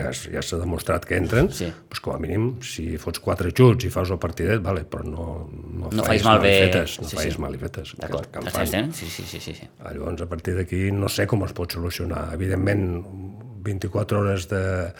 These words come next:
Speaker 1: una persona allà de guàrdia és, és complicat.
Speaker 2: Mhm.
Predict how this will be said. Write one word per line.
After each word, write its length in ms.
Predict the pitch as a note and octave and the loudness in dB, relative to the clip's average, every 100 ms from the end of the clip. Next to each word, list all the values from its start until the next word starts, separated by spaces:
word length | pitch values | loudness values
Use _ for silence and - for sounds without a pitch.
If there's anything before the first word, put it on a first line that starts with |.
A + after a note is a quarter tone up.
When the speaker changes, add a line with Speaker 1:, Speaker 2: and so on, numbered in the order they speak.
| - - - | -18 -20 -8
Speaker 1:
una 100 | G2 - | -4 -2
persona 380 | G2 - G2+ | 0 2 2
allà 880 | G2 F#2+ F#2 F2+ F2 F2 E2 E2 E2 | 2 2 2 2 0 -2 -4 -8 -6
de 80 | F2+ | -2
guàrdia 560 | F#2+ A2+ A#2+ F#2+ D#2+ - - - - | 4 6 6 4 0 -6 -10 -12 -16
és, 80 | - - | -18 -18
és 80 | - | -10
complicat. 640 | F#2+ - D#2 G2+ - - | -6 -4 -2 -2 -2 -4
Speaker 2:
Mhm. 260 | F#2+ F2 | -4 -2